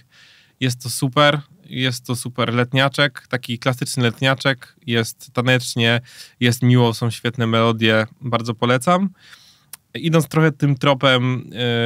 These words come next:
e, polecam też numer Summer, e, two thousand. E, to jest, e, utwór dwóch artystów. Jeden to jest zespół T V Girl,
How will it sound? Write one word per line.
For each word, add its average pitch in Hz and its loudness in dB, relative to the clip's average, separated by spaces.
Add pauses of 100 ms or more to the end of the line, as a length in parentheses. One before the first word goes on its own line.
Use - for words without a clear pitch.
(120)
e, 113 -8
polecam 131 0
też 120 -4
numer 120 2 (120)
Summer, 117 0
e, 107 -2
two 139 -10
thousand. 135 0 (1080)
E, 123 -4 (760)
to 131 2
jest, 123 0 (240)
e, 110 -2
utwór 120 0 (640)
dwóch 131 2
artystów. 123 -2
Jeden 123 0
to 123 -2
jest 113 -2
zespół 123 -2
T 123 -6
V 123 0
Girl, 151 2